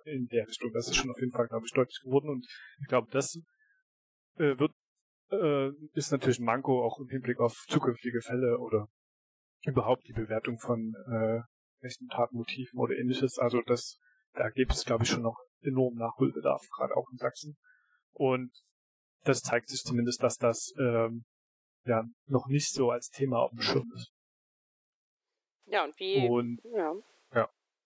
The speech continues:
Speaker 2: Wie lange geht der Ausschuss eigentlich noch und was sind jetzt so die nächsten, ähm, Themen? Oder bleibt es dabei, sozusagen zu schauen, okay, Mandy Struck wurde offensichtlich überwacht, wie ist man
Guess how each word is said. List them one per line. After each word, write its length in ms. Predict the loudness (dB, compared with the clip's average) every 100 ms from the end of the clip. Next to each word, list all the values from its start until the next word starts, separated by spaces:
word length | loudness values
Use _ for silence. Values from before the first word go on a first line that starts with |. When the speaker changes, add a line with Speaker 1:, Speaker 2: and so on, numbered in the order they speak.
| _
Speaker 2:
Wie 120 | -4 0
lange 280 | 0 0
geht 240 | 0 -2 0
der 380 | 0 0 0 -2
Ausschuss 380 | -2 -2 -4
eigentlich 380 | -2 -2 -4 -4
noch 300 | 2 0 2
und 300 | 0 0 2
was 160 | 0 0
sind 180 | 0 2
jetzt 160 | 2
so 100 | 2
die 140 | 0 0
nächsten, 960 | 0 0 0 0 2 2 0 2 0 0
ähm, 480 | 0 0 -2 -6 -10 _
Themen? 400 | -6 0 2 2 0 -4 _ _ _
Oder 240 | 0 2 0 0
bleibt 280 | 0 0 -2
es 80 |
dabei, 360 | -2 0 2 0
sozusagen 360 | -2 0 0 0
zu 140 | -6
schauen, 400 | -2 0 0 -2 -8 -20 _
okay, 460 | -4 0 0 0 -2 -10 0
Mandy 220 | 0 0
Struck 320 | -2 0 0 0
wurde 560 | 0 2 2 2 0 0
offensichtlich 600 | -2 -2 -6 -6 -4 -2
überwacht, 520 | 2 2 2 0 -2 -8
wie 100 | -6
ist 140 | 0
man 180 | 0